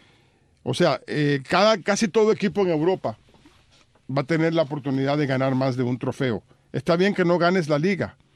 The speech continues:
pero a veces la Copa la gana un equipo que, que, bueno, que sabe que no puede ganar la Liga, pero eso es todo lo que le queda,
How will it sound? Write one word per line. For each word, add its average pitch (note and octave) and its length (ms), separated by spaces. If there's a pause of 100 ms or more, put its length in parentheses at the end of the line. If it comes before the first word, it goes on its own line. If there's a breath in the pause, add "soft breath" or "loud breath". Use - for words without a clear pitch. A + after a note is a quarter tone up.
(340 soft breath)
pero C#3 260
a B2 60
veces D#3+ 560
la C#3+ 160
Copa D3+ 340
la A#2 140
gana C3+ 280
un C3+ 160
equipo B2 920 (100)
que, G#2+ 720
que, - 120
bueno, E3+ 380
que A2+ 300
sabe D3 280
que E3 100
no D#3+ 140
puede E3+ 200
ganar D#3+ 260
la D#3+ 100
Liga, F#3 260
pero C3+ 180
eso C3+ 100
es C#3+ 60
todo D#3+ 140
lo D#3 120
que C#3+ 100
le B2+ 100
queda, D#3+ 300